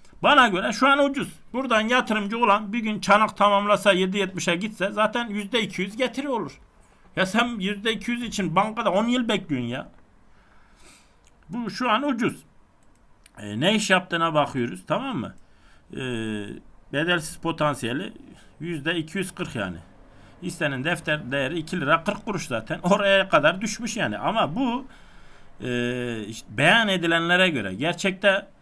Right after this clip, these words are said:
yani bu yazın, tamam mı? Anel Grup'la Anel Elektrik bir mi? Bilmiyorum, yanlış hisse olmasın. Yani, e, buradan bir daha teyit edelim de bazen Anel Elektrik Proje Taahhüt A Ş.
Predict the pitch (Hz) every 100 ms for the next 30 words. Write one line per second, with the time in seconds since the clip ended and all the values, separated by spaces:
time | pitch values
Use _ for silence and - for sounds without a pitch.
0 | - _ - 165 147 165 208 - 135 175
1 | 220 190 220 208 - - 160 214 202 110
2 | - 156 170 170 123 113 170 196 143 135
3 | - - - - - 151 165 151 156 156
4 | 156 151 147 120 185 165 151 180 - 190
5 | 147 104 113 139 139 147 - 135 175 165
6 | 101 107 135 135 104 - - _ _ _
7 | _ - - _ _ - 107 101 98 131
8 | 165 156 175 - - 139 151 147 147 143
9 | 147 147 135 165 196 131 92 - - -
10 | 135 151 131 160 - _ _ - 127 139
11 | 147 135 135 135 147 - 147 151 - 127
12 | 139 139 117 113 - 92